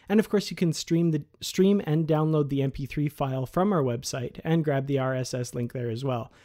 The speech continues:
And that goes for all the shows on the Trek F M network, not just Literary Treks.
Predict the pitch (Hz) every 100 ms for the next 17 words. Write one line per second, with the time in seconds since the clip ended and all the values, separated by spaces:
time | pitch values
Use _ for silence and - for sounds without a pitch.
0 | - _ - 220 226 220 196 - 180 151
1 | 175 170 147 - 143 131 135 131 - 135
2 | - 135 139 127 123 - 131 - 131 143
3 | 151 - 139 - 127 123 113 113 117 135
4 | 104 - -